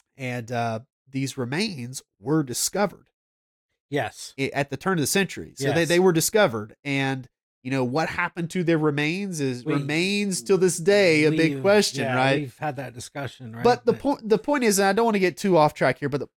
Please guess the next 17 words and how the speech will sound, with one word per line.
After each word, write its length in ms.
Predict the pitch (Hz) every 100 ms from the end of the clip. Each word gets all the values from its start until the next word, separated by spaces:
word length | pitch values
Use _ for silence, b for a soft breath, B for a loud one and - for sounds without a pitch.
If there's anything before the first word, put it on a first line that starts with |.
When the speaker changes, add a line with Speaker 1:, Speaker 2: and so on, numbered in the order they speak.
| _ _
Speaker 1:
the 200 | 165 175
satyr 580 | - - 214 233 202
concept, 640 | 170 - 160 143 - 90 - _ _ _ _ 120
a 80 |
shaggy 600 | - - 185 175 196 208 180
demon 420 | 160 175 170 165
that 140 | 156
lives 260 | 131 143 135
in 60 |
the 80 | 131
wilderness, 500 | 123 117 - - -
that's 220 | 127 -
found 240 | - 156 160
in 40 |
the 60 | 160
Bible 340 | 139 135 131 -
often, 500 | 117 113 _ 87